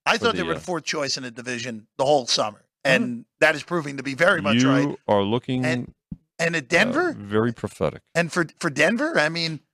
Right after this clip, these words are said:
Speaker 1: I had no idea what to expect this year. I did not expect this, though. I did not expect the bottom to fall out in three weeks.
Speaker 2: Yeah, it's, uh, it's, it's, I think it's, it's surprised a lot of folks because they were getting bet the same way, right?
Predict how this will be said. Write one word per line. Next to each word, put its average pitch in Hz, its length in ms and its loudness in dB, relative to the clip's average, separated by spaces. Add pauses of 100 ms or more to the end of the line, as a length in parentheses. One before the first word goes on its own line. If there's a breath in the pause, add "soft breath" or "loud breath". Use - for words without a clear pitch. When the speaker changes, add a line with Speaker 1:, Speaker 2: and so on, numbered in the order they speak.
(260)
Speaker 1:
I 180 80 4
had 277 100 0
no 262 140 0
idea 208 200 -4
what 190 120 -4
to 160 100 -8
expect 160 420 -6
this 117 180 -10
year. 110 200 -16 (280)
I 175 140 0
did 214 100 -6
not 196 200 2
expect 160 380 -4
this, 160 400 -2 (200)
though. 110 320 2 (140)
I 180 100 4
did 160 180 -6
not 220 140 4
expect 185 360 0
the 147 60 -2
bottom 165 360 2
to 139 80 -6
fall 143 240 2
out 127 180 4
in 113 80 -14
three 135 200 -6
weeks. 113 400 -14 (120)
Speaker 2:
Yeah, 80 260 2 (140)
it's, - 360 0
uh, 80 280 4 (100)
it's, - 240 -4
it's, - 220 -4 (160)
I 101 60 2
think 101 140 0
it's, - 200 -2
it's - 120 -6
surprised 90 520 0
a 78 40 -4
lot 82 220 0
of 82 80 -10
folks - 320 -2
because 98 280 -4
they 127 100 6
were 143 120 4
getting 110 360 2
bet 110 200 2
the - 60 -10
same 95 380 2
way, 120 300 -6 (160)
right? 90 220 0